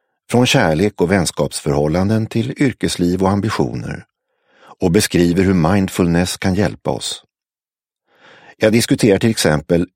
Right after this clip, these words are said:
hur man med mindfulness kan tackla negativa känslor som ilska och svartsjuka, liksom besvikelser under livets gång.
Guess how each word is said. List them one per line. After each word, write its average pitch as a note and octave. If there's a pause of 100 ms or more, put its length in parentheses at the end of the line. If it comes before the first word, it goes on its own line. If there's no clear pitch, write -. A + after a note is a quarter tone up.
(160)
hur G2+
man G2+
med G#2
mindfulness A2
kan A2
tackla -
negativa G2
känslor D2+ (320)
som F2 (140)
ilska A2
och D#2
svartsjuka, G2+ (580)
liksom B2
besvikelser G#2+
under G2
livets D#2
gång. C#2+